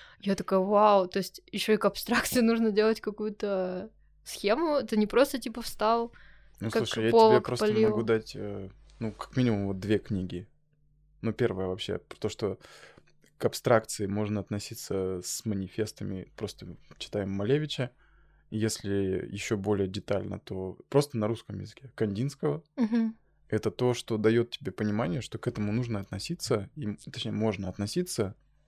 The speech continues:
Speaker 2: гораздо более контролирующе и, ну, с-, скажем так,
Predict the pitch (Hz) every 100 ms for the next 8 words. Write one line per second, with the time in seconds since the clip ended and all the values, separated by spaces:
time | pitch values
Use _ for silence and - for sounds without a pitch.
0 | - 110 117 131 120 104 120 113 107 98
1 | - 110 107 104 180 156 117 - 104 -
2 | _ - 113 117 113 110 _ _ _ _
3 | - 110 92 - - _ 107 - 104 98
4 | 95 -